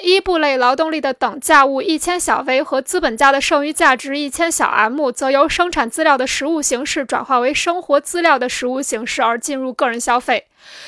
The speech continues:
第一部类生产资料小 V 加小 M 和第二部类消费资料小 C 的交换是以货币流通作为交换媒介的，这一交换过程分为两部分。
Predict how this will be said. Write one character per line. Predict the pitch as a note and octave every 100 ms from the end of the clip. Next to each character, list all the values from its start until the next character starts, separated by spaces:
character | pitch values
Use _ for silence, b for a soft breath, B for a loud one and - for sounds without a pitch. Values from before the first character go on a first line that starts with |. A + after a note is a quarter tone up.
| B B B
第 | F#4 F#4
一 | F#4+
部 | F#4+ F4
类 | D#4
生 | D#4 E4+
产 | E4+ B3
资 | D4 D4
料 | C#4 C4+ B3+
小 | - A3+
V | A3 D4
加 | E4 E4
小 | - G#3
M | G3+ G#3 B3+ C4+
和 | B3+ B3+ B3
第 | F4+
二 | F4 C4+
部 | D4+
类 | C#4 C4
消 | D4+ F4
费 | F4
资 | C#4 D#4
料 | D4
小 | C4 - -
C | D4+
的 | D4+
交 | C#4 D#4 D#4+
换 | D#4 C4
是 | - D#4
以 | B3
货 | - D4+
币 | C#4+
流 | B3 A#3
通 | D4 E4
作 | D#4+ D4
为 | C#4
交 | E4+ E4
换 | D#4+ A#3
媒 | A3+
介 | B3 D4+ B3+
的， | - -
这 | E4+ D4
一 |
交 | C#4+ F4
换 | D#4+ D4+
过 | E4+ C#4
程 | B3+
分 | C#4 E4 D#4+
为 |
两 | E4 C4+ C#4+
部 | D4
分。 | B3+ -